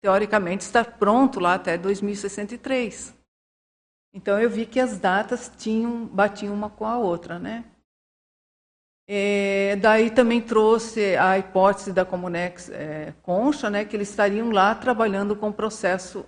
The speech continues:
da África. Essa Comunex é uma Comunex, é, que está com a boca dela voltada aí por, pro cosmos, pra direção aí das consciências livres. Então, a gente vê que é um trabalho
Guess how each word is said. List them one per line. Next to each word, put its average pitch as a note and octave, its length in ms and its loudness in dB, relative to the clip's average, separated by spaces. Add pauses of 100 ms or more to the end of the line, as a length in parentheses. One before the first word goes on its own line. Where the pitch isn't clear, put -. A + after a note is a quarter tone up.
da F#3+ 360 6
África. F3 280 -6
Essa F#3 180 -12
Comunex F#3+ 680 -6
é F3+ 80 -6
uma F#3 180 -6
Comunex, F3 720 -8 (160)
é, E3 240 -10
que E3 140 -20
está F#3+ 500 2 (480)
com G3 160 2
a F#3+ 60 6
boca G#3+ 400 4
dela G3 260 6
voltada G#3+ 800 2
aí F#3 120 2
por, F3 280 0 (360)
pro F#3+ 100 -12
cosmos, A3+ 760 0
pra A#3+ 440 -2
direção A3 580 0
aí G#3 120 -2
das G#3 180 -4
consciências G#3 540 -6
livres. F3 460 -4
Então, F#3+ 280 -4
a G#3+ 40 -2
gente G#3 280 -6
vê F#3+ 260 -4
que G#3+ 160 -10
é G#3+ 60 -6
um A3+ 100 -6
trabalho G#3 580 -2